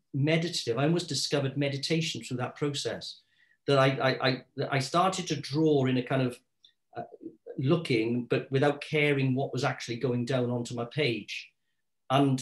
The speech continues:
the other challenge I presented to myself was I wanted to draw the speed of a snail. Now, of course, drawing the speed of a snail and then looking at something slowly created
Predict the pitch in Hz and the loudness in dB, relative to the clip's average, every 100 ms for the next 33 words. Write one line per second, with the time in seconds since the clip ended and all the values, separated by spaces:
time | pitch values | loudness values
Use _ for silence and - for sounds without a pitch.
0 | 131 151 185 - 170 131 117 117 113 - | 4 4 4 0 2 2 2 0 -2 -4
1 | 117 113 - - 107 113 - 113 123 151 | -4 -4 -6 -12 -10 -6 -6 -4 -4 -4
2 | - - _ _ _ _ 131 143 135 - | -8 -20 _ _ _ _ 2 2 2 -4
3 | - _ - 135 151 151 147 135 143 147 | -10 _ 0 4 4 4 2 0 2 2
4 | 139 - - 143 135 131 - - 156 123 | 2 -2 0 0 0 0 -2 0 0 0
5 | - - _ _ _ _ _ - 147 147 | -4 -12 _ _ _ _ _ 0 2 2
6 | 175 156 - - - - - 147 170 180 | 4 4 2 -8 -16 -20 -8 2 4 6
7 | 156 151 147 147 131 - - 139 127 123 | 4 0 2 2 2 -2 0 2 4 4
8 | 123 127 147 143 131 - 131 127 123 120 | 4 2 2 0 -2 -2 -2 -2 -4 -4
9 | - 151 147 131 110 - - 156 165 - | 0 2 2 0 -4 -10 2 4 4 2
10 | 113 110 | 0 0